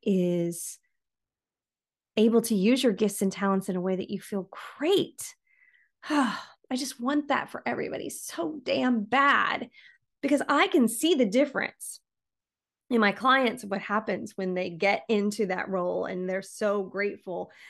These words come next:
and asking themselves, "Why didn't I do this sooner?" And then I say,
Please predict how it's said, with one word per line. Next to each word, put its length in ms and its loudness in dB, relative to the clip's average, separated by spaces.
and 120 -2
asking 480 2
themselves, 800 0
"Why 100 -14
didn't 200 -6
I 80 -2
do 160 -10
this 180 -14
sooner?" 540 -4
And 100 -6
then 160 -4
I 100 -4
say, 260 -12